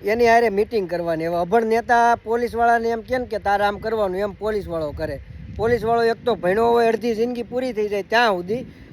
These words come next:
અને પછી એને માનવાના કોના ઓર્ડર? જે અભણ નેતા હોય ને એના ઓર્ડર માનવાના. અહીંયા અમારે એવી સિસ્ટમ નથી. અહીંયા કેવી સિસ્ટમ? બધાય ભણેલા જ હોય.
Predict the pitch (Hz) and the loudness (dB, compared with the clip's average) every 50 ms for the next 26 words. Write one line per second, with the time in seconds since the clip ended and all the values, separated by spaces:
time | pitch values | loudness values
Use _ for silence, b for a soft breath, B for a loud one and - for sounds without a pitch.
0 | B - 196 190 190 180 214 208 214 226 226 233 233 220 196 185 190 214 233 240 | B -10 -10 -10 -4 -4 -4 -2 2 0 2 2 2 2 2 2 2 2 2 2
1 | 247 247 247 247 247 240 262 269 262 254 226 208 208 190 190 190 170 165 151 151 | 2 2 2 2 0 2 0 2 4 2 2 2 2 0 0 -2 -2 -4 -10 -4
2 | 175 208 214 214 196 220 254 254 247 247 254 247 233 269 269 269 269 254 240 240 | 2 2 2 4 4 4 2 4 4 0 0 0 2 2 2 2 2 2 0 0
3 | 240 247 240 233 240 247 233 240 208 196 202 214 214 208 190 175 160 156 147 151 | 0 0 2 2 2 2 0 0 -2 0 0 0 0 0 -2 -4 -6 -6 -8 -8
4 | 170 185 202 226 240 240 247 247 247 254 247 247 254 254 233 - - 262 - - | -6 -4 -2 0 0 0 0 0 0 0 0 0 -2 -2 -6 -10 -12 -14 -12 -4
5 | - 269 254 240 233 214 165 170 143 127 B B B B B B B B - 175 | -4 -4 -2 -2 -4 -6 -6 -8 -12 -12 B B B B B B B B -6 -4
6 | 208 254 277 269 233 269 277 277 262 214 214 240 226 - 226 208 202 190 233 214 | -2 0 0 -2 -2 -2 -2 -2 -2 -6 -8 -10 -8 -4 -6 -6 -2 -2 2 4
7 | 262 254 233 190 233 254 269 269 254 233 196 170 147 151 147 147 | 4 4 6 4 2 4 4 6 6 4 4 2 0 -6 -12 -12